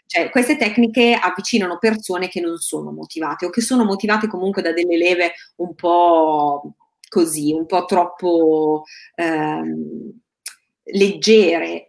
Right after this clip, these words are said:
mm, poco radicate. Quindi come può un cliente così diventare un cliente abituale o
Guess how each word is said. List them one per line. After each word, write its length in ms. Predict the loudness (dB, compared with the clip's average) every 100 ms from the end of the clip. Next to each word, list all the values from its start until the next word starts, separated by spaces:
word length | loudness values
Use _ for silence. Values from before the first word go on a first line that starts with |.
| -12
mm, 320 | -8 -8 -8
poco 380 | 0 0 0 -2
radicate. 840 | 0 -2 -6 -10 -10 -8 -8 -8 _ _ _ _
Quindi 420 | 2 4 4 -2 _ _ _ _ _
come 300 | 2 4 4
può 400 | 4 4 4 0
un 180 | -4 -6
cliente 500 | -2 0 0 0 -4
così 560 | -2 -2 0 0 -2 -2
diventare 440 | -4 -2 0 0
un 60 | -2
cliente 340 | -4 -4 -6
abituale 880 | -8 -8 -4 -2 -2 -4 -4 -4 -8 _
o 480 | 2 6 6 4 -10